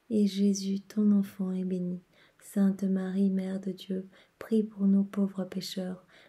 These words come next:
maintenant et à l'heure de notre mort. Amen.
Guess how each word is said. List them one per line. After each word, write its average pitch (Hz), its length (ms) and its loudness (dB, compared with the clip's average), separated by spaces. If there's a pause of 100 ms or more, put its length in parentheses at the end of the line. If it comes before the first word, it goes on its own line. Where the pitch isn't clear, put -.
(120)
maintenant 202 800 4 (240)
et 196 120 0
à 190 120 -2
l'heure 190 260 -6
de 190 120 -8
notre 185 380 -8
mort. 180 380 -8 (220)
Amen. 180 320 -6